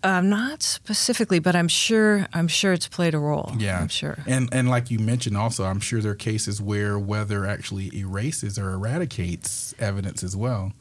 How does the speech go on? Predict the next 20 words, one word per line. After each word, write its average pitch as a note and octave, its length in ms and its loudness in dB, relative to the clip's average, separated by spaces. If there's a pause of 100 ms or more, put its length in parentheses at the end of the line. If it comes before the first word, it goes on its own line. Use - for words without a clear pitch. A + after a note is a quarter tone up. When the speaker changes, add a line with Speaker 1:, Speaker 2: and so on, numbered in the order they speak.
Speaker 1:
It G3 160 -4
does. D#3+ 340 4
And F3+ 180 4
actually, F#3 580 2
we E3+ 240 2
have D#3 280 0
one E3+ 200 4
case D#3 280 0
on D3 160 0
Storm D#3 320 2
of C#3+ 120 -2
Suspicion D3+ 600 0
where D3 240 -2 (680)
they E3 180 2
used D#3+ 440 2
the D#3 80 0
weather D#3 400 2
in D#3 200 0
order D#3 240 2
to D3+ 540 -2